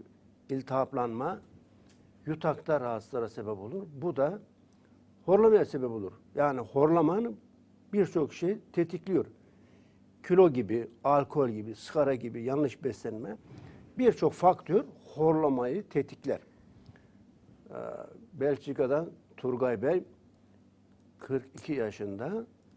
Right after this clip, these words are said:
tansiyonu var, kolesterolü var, şekeri var, alerjisi var. "Ya ne olacak?" Dedim ki, "Bakacağız, acele yok.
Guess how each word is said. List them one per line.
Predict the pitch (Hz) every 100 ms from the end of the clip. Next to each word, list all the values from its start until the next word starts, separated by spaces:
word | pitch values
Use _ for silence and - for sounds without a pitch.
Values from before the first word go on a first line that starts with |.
| - - - - - -
tansiyonu | 131 147 - 143 147 127 117
var, | 127 151 -
kolesterolü | 143 127 113 - 131 120
var, | 113 120 131
şekeri | - 120 113 123 110
var, | 113 151 - _ _ _ _ _ _ _ - - _ - - - -
alerjisi | 123 127 107 101 - 107
var. | 92 - - _ _ _ _ _ _ _ - - _ _ _ _ _ _ _ _ -
"Ya | 110 104
ne | 95
olacak?" | 123 101 92 170 -
Dedim | 113 127
ki, | 127 117
"Bakacağız, | 110 104 87 90 - - - -
acele | 90 82 104
yok. | 147